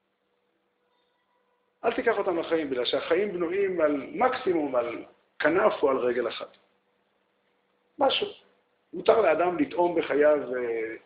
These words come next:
מותר לאדם לטעום בחייו משהו מהשומן הזה.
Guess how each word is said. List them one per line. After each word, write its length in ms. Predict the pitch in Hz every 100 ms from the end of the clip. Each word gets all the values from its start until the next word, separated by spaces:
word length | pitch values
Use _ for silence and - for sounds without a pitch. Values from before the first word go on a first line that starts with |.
| _ _ _ _ _ _ _ _ _ _ _ _ _ _ _ _ _ _ _
מותר 220 | 131 196
לאדם 300 | 185 175 180
לטעום 360 | 151 - 190 196
בחייו 320 | 190 160 160
משהו 360 | 151 160 - 131 117
מהשומן 1080 | 110 107 101 104 _ _ _ - 143 123
הזה. 120 | 113